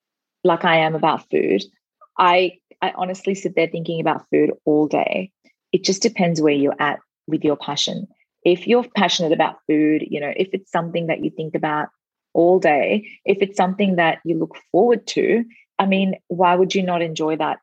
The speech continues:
If I could wake up and cook or wake up and research food or write about food or make food videos and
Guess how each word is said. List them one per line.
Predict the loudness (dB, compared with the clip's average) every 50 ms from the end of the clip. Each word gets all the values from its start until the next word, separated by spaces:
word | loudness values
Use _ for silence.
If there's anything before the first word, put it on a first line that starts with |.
| _
If | -12 -6 -4 -4 -2 0
I | 2 0 2
could | 2 0 0 0 0
wake | 0 0 -2 -2 -6
up | -8 -8 -8 -8 -12 _ _ _ _ _ -4
and | -4 -4 -4 -4
cook | -4 -2 -2 -2 -4 -6 -18 _ _ _
or | 2 2 4 4
wake | 4 2 0 0 -2 -4
up | -4 -4 -4 -6 _ _ -4
and | -2 -2 -2 -2 -6 -10 _ _ _ _ _ 0
research | 0 0 2 2 2 2 0 -2 -6 -6
food | -6 -4 -4 -4 -4 -2
or | -2 -2 0
write | 0 2 2 2 0
about | 0 0 -2 -2 -2 -4 _ -8
food | -6 -4 -4 -4 -6 -6 -4
or | 0 2 2 4 4 2 0 0 -2
make | -2 0 0 0 -2 -4
food | _ 0 0 0 2
videos | 2 2 2 4 2 2 2 0 -2 -4 -6 -8 -8 -10 _ _ _ 0
and | 2 2 2 0 -2 -6